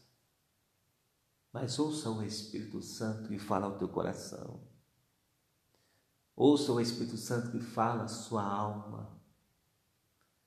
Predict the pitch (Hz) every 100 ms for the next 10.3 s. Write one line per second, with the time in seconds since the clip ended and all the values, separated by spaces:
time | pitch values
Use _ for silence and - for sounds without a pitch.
0 | _ _ _ - 117 - 117 117 113 104
1 | 117 110 - 110 110 - 104 101 98 95
2 | 95 98 85 85 - - - - - _
3 | _ _ _ _ _ _ _ _ _ _
4 | _ - 117 117 113 - - - _ _
5 | _ _ - - _ _ _ 120 120 117
6 | 117 107 104 101 - - - 131 127 -
7 | 117 - - 110 104 - - - _ _
8 | - 110 113 101 - - - - 117 110
9 | 107 110 110 - 117 110 107 95 - -
10 | - - -